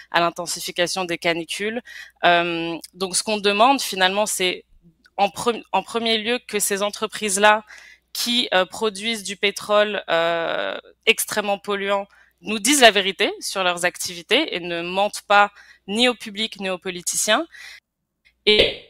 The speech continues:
également en fait qu'elles, euh, se décarbonisent et qu'elles investissent massivement dans les énergies renouvelables et dans une transition juste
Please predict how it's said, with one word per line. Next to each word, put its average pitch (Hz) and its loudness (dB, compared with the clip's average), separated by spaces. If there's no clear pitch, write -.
également 190 2
en 190 -2
fait - -4
qu'elles, 175 -4
euh, 165 -2
se - -8
décarbonisent 196 -2
et 220 0
qu'elles 202 4
investissent 190 -4
massivement 190 -4
dans 196 2
les 202 0
énergies 190 0
renouvelables 180 0
et 185 -4
dans 196 -2
une 180 -10
transition 202 -6
juste 190 -4